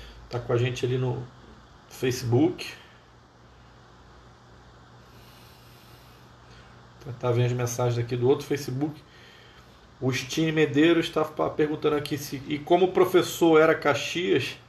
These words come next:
<laughs> Ana Amélia, tá me, você não pretende mais voltar pro Rio?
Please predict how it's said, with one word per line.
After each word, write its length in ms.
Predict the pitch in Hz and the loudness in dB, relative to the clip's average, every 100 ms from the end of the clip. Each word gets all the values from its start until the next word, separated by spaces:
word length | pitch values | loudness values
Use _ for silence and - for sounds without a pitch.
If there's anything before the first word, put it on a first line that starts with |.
| - | -4
<laughs> 2250 | 190 - - - - - - - - - - - - - - - - - - - - - | -4 0 0 0 -2 -2 -6 -6 -16 -20 -20 -20 -20 -20 -20 -20 -20 -20 -20 -20 -20 -10
Ana 200 | 135 139 | -2 0
Amélia, 920 | 131 139 156 156 156 156 151 156 196 - - - - | 2 4 4 4 4 2 2 0 -2 -10 -20 -20 -14
tá 80 | 127 | -12
me, 100 | 131 - - | -12 -14 -12
você 300 | 131 135 151 | -8 -2 -2
não 120 | 151 | 2
pretende 340 | 151 139 147 | 2 4 2
mais 180 | 135 143 | 0 2
voltar 260 | 139 135 139 | 2 2 0
pro 180 | - 120 | 0 0
Rio? 360 | 151 185 139 | 0 0 -2